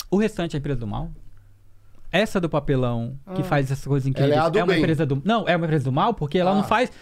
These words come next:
Speaker 1: te-, na te-, na prática, ela faz papelão, que não tem um impacto social ou impacto sustentável. É até
Speaker 2: Uhum.
Speaker 1: não sustentável.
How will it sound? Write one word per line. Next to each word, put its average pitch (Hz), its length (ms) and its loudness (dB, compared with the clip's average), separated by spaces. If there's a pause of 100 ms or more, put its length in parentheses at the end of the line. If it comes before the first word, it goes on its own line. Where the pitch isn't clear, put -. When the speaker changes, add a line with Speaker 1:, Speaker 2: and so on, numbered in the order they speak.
(500)
Speaker 1:
te-, 240 220 2
na 196 160 2
te-, 208 300 0
na 185 120 4
prática, 208 640 2 (140)
ela 185 240 2
faz 175 240 -2
papelão, 208 540 2 (680)
que 240 120 2
não 294 140 4
tem 247 220 4
um 269 60 6
impacto 165 800 2
social 160 720 2
ou 170 140 2
impacto 151 840 0 (420)
sustentável. 139 920 0
É 151 140 2
até 185 260 2
Speaker 2:
Uhum. 262 100 -2
Speaker 1:
não 170 280 0
sustentável. 151 640 -2